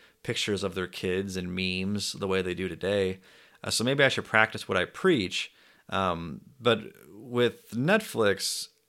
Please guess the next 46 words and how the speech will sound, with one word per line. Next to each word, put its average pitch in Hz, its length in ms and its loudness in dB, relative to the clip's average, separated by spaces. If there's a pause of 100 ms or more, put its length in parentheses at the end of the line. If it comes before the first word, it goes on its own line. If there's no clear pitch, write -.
(140)
yeah, 160 260 2
I - 20 2
mean, 110 120 2
I 120 60 2
really 170 320 4
can't 107 300 -2
say 110 100 0
they're 98 100 0
gonna 92 120 -2
be - 0 -
around 90 220 -2
in - 40 -10
twenty - 240 -10
years. - 300 -14
And - 80 -6
you 160 40 -2
might 214 200 0
say, 127 80 -2
"Well, 123 260 2
no 233 320 -2
company 120 400 -2
can 107 140 -2
you 107 60 4
ever 98 120 0
say 92 220 -2
that." 90 200 -4
Well, 277 280 -4
I 196 40 -4
mean, 208 140 -2
yeah, 285 260 -4
there, 175 200 -4
there 185 180 -8
are 190 100 -2
plenty. - 480 -6 (380)
You - 80 -6
can 120 100 -2
say 160 140 2
Microsoft, 156 640 0
Apple. 151 380 0
You 104 80 -8
can 107 120 -8
say, 101 380 0
uh, 95 240 0
McDonald's, 123 640 -2
Coca-Cola, 117 560 -2 (140)
Disney, 147 380 -2